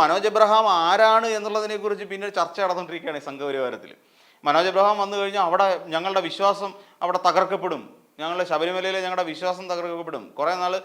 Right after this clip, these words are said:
അതിൻ്റെ പേര് സമരം ഇനി ചെയ്യാമല്ലോ. ഈ എൺപതിനായിരം പേരെ ക-, പിന്നെ ആളുടെ എണ്ണം, ഭക്തരുടെ എണ്ണം, ഏ, ചുരുക്കി. അപ്പോൾ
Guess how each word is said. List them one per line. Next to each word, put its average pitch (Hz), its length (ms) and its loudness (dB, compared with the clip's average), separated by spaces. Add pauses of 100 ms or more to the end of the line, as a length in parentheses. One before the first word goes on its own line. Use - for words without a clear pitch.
(240)
അതിൻ്റെ 175 180 -2
പേര് 185 160 -2
സമരം 185 360 -6
ഇനി 185 240 -12
ചെയ്യാമല്ലോ. 170 520 0 (400)
ഈ 160 80 0
എൺപതിനായിരം 185 560 4
പേരെ 190 220 2
ക-, 180 560 2
പിന്നെ 170 380 -6 (340)
ആളുടെ 175 160 2
എണ്ണം, 175 360 0
ഭക്തരുടെ 180 420 -2
എണ്ണം, 180 380 -4 (340)
ഏ, 180 100 -4
ചുരുക്കി. 165 480 -8 (200)
അപ്പോൾ 165 140 2